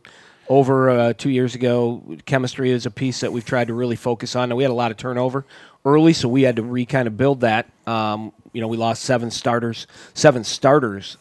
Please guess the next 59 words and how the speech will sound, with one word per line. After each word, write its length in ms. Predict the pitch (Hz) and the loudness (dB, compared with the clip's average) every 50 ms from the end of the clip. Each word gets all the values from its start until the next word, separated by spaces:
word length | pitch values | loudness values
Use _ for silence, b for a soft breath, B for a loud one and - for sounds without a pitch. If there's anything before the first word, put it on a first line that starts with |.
| _ - | _ -6
after 240 | 117 117 - - 113 | -6 -6 -6 -6 -6
that 160 | 113 98 - | -6 -6 -6
first 300 | - 123 123 110 - - | -8 -10 -10 -10 -8 -6
year 120 | 117 113 110 | -4 -4 -2
as 200 | 110 110 104 110 | -4 -4 -4 -4
I 100 | 110 110 | -6 -6
was, 180 | 110 110 107 - - | -6 -8 -10 -8 -8
after 260 | 113 107 - 117 117 | -8 -6 -4 -4 -4
I 20 | 113 | -4
was 100 | 104 101 | -4 -4
the 100 | 110 123 | -4 -6
interim. 320 | 135 - - 110 101 92 b b b b b b b b b | -6 -6 -8 -8 -10 -10 b b b b b b b b b
Um, 500 | - 117 117 117 113 110 110 107 104 117 - _ _ - | -2 0 2 2 2 0 -4 -6 -10 -14 -18 _ _ -12
so 260 | - - 143 127 123 | -2 2 4 4 4
we've 340 | 123 113 123 131 139 131 117 | 2 0 2 2 2 2 4
been 180 | 127 135 127 113 | 2 0 0 2
building 320 | 113 127 127 123 127 120 113 | 0 0 0 0 -2 -2 0
back 240 | 123 117 - - | 0 -2 0 0
up 120 | 143 139 - | -2 -2 -2
with 120 | 127 104 | -6 -4
that, 240 | 113 107 104 - - - | -4 -4 -4 -6 -6 -8
but 200 | 120 110 - - | -8 -8 -8 -6
the, 220 | 123 123 117 117 | -4 -2 0 0
uh, 180 | 113 110 110 107 | 0 0 -2 -4
the 100 | 104 107 | -6 -4
chemistry 540 | - 160 175 190 180 - - 139 127 127 b b b b b b b | -2 0 0 0 0 -2 -2 -4 -4 -4 b b b b b b b
and 100 | 120 110 | -12 0
talking 300 | - 143 139 139 - 139 | 2 4 4 4 0 -4
to 100 | 131 135 | -6 -4
the, 480 | 123 123 120 120 120 120 117 117 113 104 | -2 0 2 2 2 0 0 -2 -2 -4
some 200 | 107 - 143 135 | -4 -4 -4 -2
of 40 | 127 | -2
the 60 | 123 | -2
leaders 360 | 127 127 123 123 131 127 120 | 0 0 0 0 -2 -2 -2
that 120 | 127 110 107 | -4 -4 -4
we've 100 | 120 113 | -6 -4
talked 260 | - 123 120 120 - | -2 -2 -2 -2 -4
about 320 | 120 113 123 120 123 120 - | -4 -4 -2 -2 -2 -4 -6
and 200 | 113 110 110 - | -10 -12 -12 -10
some 140 | - 120 | -10 -8
of 40 | 117 117 | -6 -4
the 40 | 117 | -4
other 100 | 117 110 | -4 -6
players 500 | - - 127 120 120 120 120 117 113 120 | -6 -4 -4 -2 -2 -2 -4 -4 -6 -6
is, 180 | 117 110 - b b b b b b b - | -8 -8 -10 b b b b b b b -4
uh, 520 | 113 113 110 110 110 107 101 98 92 69 - - - _ _ _ _ _ _ _ _ - | -2 -2 0 0 0 -2 -2 -4 -6 -8 -12 -14 -18 _ _ _ _ _ _ _ _ 0
they've 200 | 135 143 170 165 | 2 2 2 4
said 180 | - 180 147 120 | 2 2 2 2
this 160 | 135 135 - | 0 -4 -4
is 80 | 123 117 | -8 -12
the 60 | 113 | -4
best 220 | 110 127 120 - | -2 -2 -2 -2
chemistry, 840 | - 131 123 123 120 - - 123 120 117 117 113 113 113 113 110 - - | -2 -4 -4 -4 -6 -8 -6 -4 -4 -2 -2 -2 -2 -2 -4 -6 -8 -10
the 100 | 98 107 | -14 -10
juniors 340 | 107 123 127 120 120 113 | -6 -6 -6 -6 -6 -8
and 80 | 110 101 | -10 -8
seniors 380 | - 143 143 135 123 117 110 117 | -4 -4 -4 -2 -4 -6 -6 -8
are 60 | 110 | -8
saying, 420 | - 120 117 117 113 110 110 107 | -6 -4 -4 -4 -4 -4 -6 -8